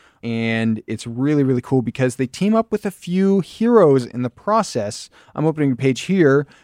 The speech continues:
There's a beautiful, gorgeous, bearded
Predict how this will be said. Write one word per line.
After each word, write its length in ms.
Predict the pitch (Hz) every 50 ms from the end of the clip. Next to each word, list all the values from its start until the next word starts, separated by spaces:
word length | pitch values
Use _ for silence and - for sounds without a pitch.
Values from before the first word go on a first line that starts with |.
| _
There's 300 | - 127 127 120 120 107
a 200 | 92 117 120 117
beautiful, 640 | 113 110 123 135 160 185 202 175 135 - - 110 113 113
gorgeous, 640 | 113 110 113 127 135 139 151 151 175 180 170 -
bearded 680 | - 107 107 - 127 123 123 127 123 151 160 160 175